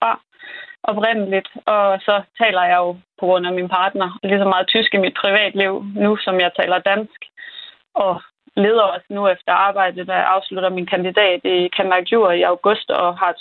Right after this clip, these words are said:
stort mål om at finde en arbejdsplads, hvor jeg både kan snakke tysk og dansk,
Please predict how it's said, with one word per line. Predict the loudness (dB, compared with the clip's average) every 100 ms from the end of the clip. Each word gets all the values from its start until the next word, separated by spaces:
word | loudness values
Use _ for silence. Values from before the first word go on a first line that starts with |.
| -2
stort | 0 2 2
mål | 2 2
om | -2
at | -2
finde | 0 0
en | 0
arbejdsplads, | 0 -2 -4 -4 -4 _ _ -20 -20 -20 _
hvor | 0
jeg | 0 -2 0
både | 0
kan | 0 -4
snakke | -4 -4 -2
tysk | -2 0
og | 0
dansk, | 0 -2 -10